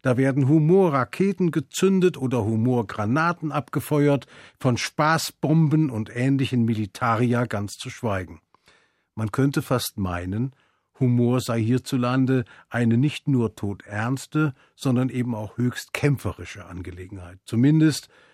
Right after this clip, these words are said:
soweit es den Humor der Fastnachtszeit angeht. Nun ist ja Humor nicht gleich Humor.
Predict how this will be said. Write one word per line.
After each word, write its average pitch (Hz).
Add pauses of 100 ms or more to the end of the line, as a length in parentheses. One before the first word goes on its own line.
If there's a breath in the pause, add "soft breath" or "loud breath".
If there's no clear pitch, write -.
soweit 113
es 110
den 113
Humor 104
der 113
Fastnachtszeit -
angeht. 82 (920 loud breath)
Nun 147
ist 190
ja 180
Humor 147
nicht 151
gleich 127
Humor. 104